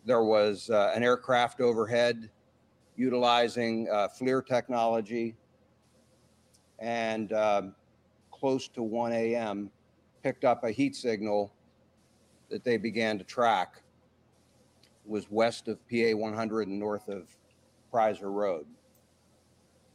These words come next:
Tactical teams began to converge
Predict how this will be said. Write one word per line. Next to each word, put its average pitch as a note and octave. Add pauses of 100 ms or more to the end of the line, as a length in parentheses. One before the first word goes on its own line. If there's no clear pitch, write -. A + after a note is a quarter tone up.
(1040)
Tactical B2+
teams B2+
began A#2
to G#2+
converge A#2+